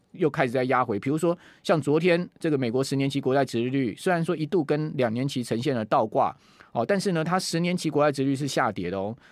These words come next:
哦，中场是收在二点四左右，它其实比前一天一度突破了二点五，它是明显的这个有，有往下掉，代表资金又重新回到债市。那资金重新回到债市，是不是代表股市已经涨到一定的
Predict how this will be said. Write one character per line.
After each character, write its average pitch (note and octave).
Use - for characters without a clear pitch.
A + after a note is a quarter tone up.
哦， A2
中 F#3+
场 C3+
是 D3+
收 D3
在 D3
二 D3+
点 A#2+
四 F2+
左 F#2
右， G#2+
它 C#3+
其 C#3
实 C#3
比 C3+
前 C3+
一 F3+
天 E3
一 D#3
度 E3
突 E3+
破 E3
了 C#3
二 D#3
点 C3
五， A2+
它 C3+
是 C#3
明 C3+
显 C3
的 F#2+
这 A#2
个 G#2
有， F2+
有 G2+
往 G2+
下 B2+
掉， G2+
代 F3+
表 B2+
资 E3+
金 D#3+
又 C3
重 A#2
新 C#3+
回 D#3
到 A#2+
债 A#2
市。 -
那 A#3
资 A#3+
金 A3+
重 E3+
新 G3
回 C#3+
到 D#3+
债 D#3+
市， D3
是 D3
不 D3+
是 D3
代 D#3
表 C3
股 B2+
市 C#3
已 A#2+
经 A2+
涨 G#2
到 A2+
一 A2+
定 A2+
的 G2